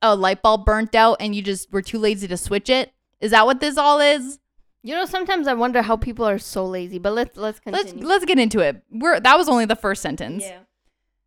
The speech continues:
Speaker 1: "Six years ago, the bulb burnt out and it got really dim, but just barely a glow. I bought a replacement bulb, but when I put that one in, it was also barely lighting up, so I realized the unit was bad.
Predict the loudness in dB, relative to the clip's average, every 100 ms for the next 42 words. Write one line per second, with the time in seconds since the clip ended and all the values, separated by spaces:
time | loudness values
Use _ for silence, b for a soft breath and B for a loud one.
0 | _ _ -8 -6 -4 -2 0 0 -2 -2
1 | -2 0 2 2 0 -2 2 2 2 -2
2 | -4 0 2 4 2 -2 -6 -6 -6 -6
3 | -4 0 0 0 -2 -4 -2 -2 0 -2
4 | -8 -16 _ 0 2 0 -2 -4 -2 0
5 | 0 0 -2 -4 -4 -4 -4 -6 -8 -14
6 | _ _ 0 2 4 2 2 2 4 2
7 | 0 -2 -4 -4 -2 -4 -2 -2 -2 -2
8 | -4 -2 -2 -2 -2 -2 -4 0 0 0
9 | -4 -4 -2 -2 -2 -4 -2 -4 0 -2
10 | 0 -4 -2 -2 -2 -4 -6 -6 -8 -8
11 | -8 -4 -2 -2 -4 -2 -2 -4 -8 -8
12 | -10 -10 -8 -8 -6 -2 0 0 -2 -8